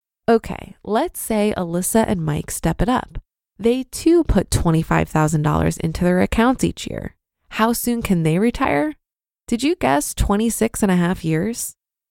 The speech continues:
Wait, why didn't they get fifteen years like their friends? It's because it's not just about how much you earn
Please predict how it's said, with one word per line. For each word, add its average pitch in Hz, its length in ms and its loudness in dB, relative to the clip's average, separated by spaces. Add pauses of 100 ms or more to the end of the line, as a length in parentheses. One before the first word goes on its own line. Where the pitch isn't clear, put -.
(340)
Wait, 302 320 2
why 196 280 2
didn't 302 220 -2
they 285 140 0
get 277 280 -2
fifteen 196 600 -2
years 156 340 -2
like 190 140 0
their 202 140 4
friends? - 600 -2 (760)
It's 233 200 -4
because 247 380 2
it's 240 220 -2
not 226 440 0
just 220 500 0
about 180 280 2
how 175 160 -2
much 175 240 -2
you 170 200 -2
earn 226 400 -2